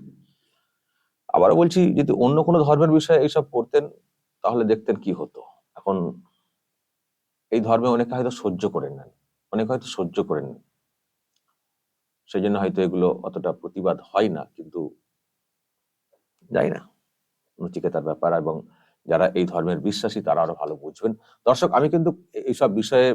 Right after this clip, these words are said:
কনফিউজ হয়ে গেলাম, আমার মনে কিছু প্রশ্ন জাগলো। আমার প্রশ্নের মধ্যে যদি আবার ভুল থাকে, সেটাও দর্শক আমাকে একটু ভাঙিয়ে দেবেন তো, কমেন্টে কমেন্ট করে, যে actually কি বলতে চাইছেন নচিকেতা, তার এই বলার মধ্যে কতটা কি যুক্তি রয়েছে, একটু আমাকে বুঝিয়ে দেবেন তো কমেন্ট বক্সে,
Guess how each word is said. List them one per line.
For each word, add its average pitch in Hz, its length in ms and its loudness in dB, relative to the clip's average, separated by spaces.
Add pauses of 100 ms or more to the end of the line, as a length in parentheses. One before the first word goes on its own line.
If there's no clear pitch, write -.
(280)
কনফিউজ 98 400 0
হয়ে 92 160 0
গেলাম, 101 240 0
আমার 95 180 -2
মনে 95 180 -4
কিছু 101 200 -10
প্রশ্ন - 360 -16
জাগলো। 80 360 -4 (1000)
আমার 139 220 4
প্রশ্নের 139 320 2
মধ্যে 160 240 4
যদি 165 140 6
আবার 170 160 6
ভুল 156 320 2
থাকে, 104 280 -12
সেটাও - 260 -6
দর্শক 98 320 -2
আমাকে 90 200 -4
একটু 98 160 -16
ভাঙিয়ে 98 320 -10
দেবেন 110 220 -8
তো, 107 120 -20 (460)
কমেন্টে 95 300 -2
কমেন্ট 90 320 -4
করে, 101 140 -2
যে 95 120 -2
actually 98 340 -4
কি 170 120 -2
বলতে 92 340 -2
চাইছেন 90 340 -2
নচিকেতা, - 400 -14 (800)
তার 95 120 2
এই 98 80 4 (100)
বলার 98 240 4
মধ্যে 95 280 0 (120)
কতটা 92 240 -6
কি 95 100 -8
যুক্তি 87 340 -14
রয়েছে, 85 300 -6 (760)
একটু 107 180 -14
আমাকে 101 160 2 (340)
বুঝিয়ে 92 260 -2
দেবেন 92 240 -4
তো 101 100 -6
কমেন্ট 92 280 -2
বক্সে, 92 240 -4